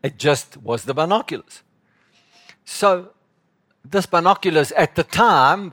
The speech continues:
cost, in South African terms, it cost about three and a half thousand rand. Now,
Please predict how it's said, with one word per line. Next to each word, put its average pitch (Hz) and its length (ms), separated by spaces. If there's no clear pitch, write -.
cost, - 420
in 151 100
South 143 240
African 147 460
terms, 135 420
it 117 160
cost - 220
about 123 300
three 135 260
and 117 140
a 107 60
half 117 300
thousand 98 440
rand. - 360
Now, 143 560